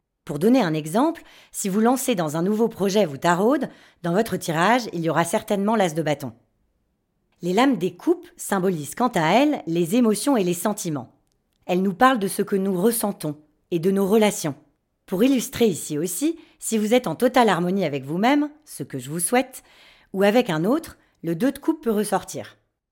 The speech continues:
Les cartes des épées sont associées aux idées et au mental. Elles évoquent notre esprit rationnel, la réflexion, notre intellect,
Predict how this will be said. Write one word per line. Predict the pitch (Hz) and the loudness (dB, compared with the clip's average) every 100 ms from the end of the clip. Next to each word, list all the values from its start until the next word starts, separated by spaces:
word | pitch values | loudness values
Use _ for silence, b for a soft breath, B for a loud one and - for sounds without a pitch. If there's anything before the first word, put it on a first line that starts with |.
| _ _ _ _ _ _ _ | _ _ _ _ _ _ _
Les | 160 156 | -6 0
cartes | 269 202 | 0 0
des | 160 139 240 | -4 0 0
épées | 247 180 254 - | 0 -2 -2 -6
sont | - 170 | -2 -2
associées | - 185 - 220 | 0 -2 0 0
aux | |
idées | 156 175 160 208 202 | 0 -2 2 4 4
et | |
au | 156 | 2
mental. | 151 151 - 139 123 123 _ _ _ - | 0 -4 -4 -4 -6 -10 _ _ _ -4
Elles | 175 160 | -2 0
évoquent | 208 277 277 | 4 4 2
notre | 185 - | -4 -2
esprit | 196 - 220 | -4 -2 -2
rationnel, | 160 202 - 175 156 139 135 - b b | 0 -2 0 -2 -2 -4 -6 -14 b b
la | 170 | -2
réflexion, | 170 214 233 226 - 160 139 b b 170 | 0 0 0 -2 -4 -8 -10 b b -6
notre | 165 202 | -4 -2
intellect, | 202 196 156 - - | 0 0 0 -6 -20